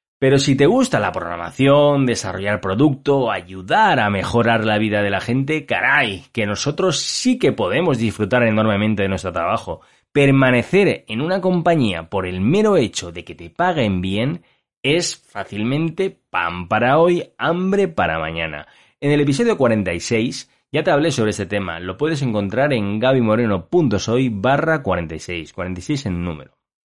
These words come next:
Imagínate que no quieres salir de tu zona de confort y te quedas en un proyecto Android en el que está todo en Java,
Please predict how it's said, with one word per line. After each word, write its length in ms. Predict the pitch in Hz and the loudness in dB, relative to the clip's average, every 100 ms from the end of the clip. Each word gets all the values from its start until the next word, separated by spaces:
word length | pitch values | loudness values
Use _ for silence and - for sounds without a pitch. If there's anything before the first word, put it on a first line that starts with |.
| _ _ _ | _ _ _
Imagínate 680 | 147 156 - 233 220 190 208 - _ _ _ _ _ | -4 -2 0 0 2 0 -2 -8 _ _ _ _ _
que 140 | 131 120 | 2 4
no 160 | 160 | 2
quieres 480 | 156 147 139 139 131 | 2 2 4 2 0
salir 400 | - 92 139 185 | -2 -2 0 0
de 100 | 98 | 0
tu 140 | 92 | -4
zona 240 | 90 143 139 | -4 0 0
de 100 | 120 | 0
confort 520 | 117 - 131 156 156 - | -2 -2 -2 -2 -4 -8
y 80 | 117 | -8
te 160 | 95 85 | -6 -6
quedas 380 | 190 208 170 | -4 -4 -4
en 100 | 120 | -2
un 220 | 139 139 101 | 0 0 0
proyecto 480 | 104 123 123 101 | 0 0 0 0
Android 440 | 104 107 123 139 - - | 2 2 0 0 -4 -10
en 160 | 107 98 | -10 -8
el 240 | 92 87 | -10 -10
que 320 | 92 87 85 | -8 -6 -8
está 300 | 80 - 90 | -10 -8 -8
todo 200 | 85 80 | -8 -10
en 60 | 78 | -10
Java, 580 | - 160 156 156 156 | 0 2 2 2 0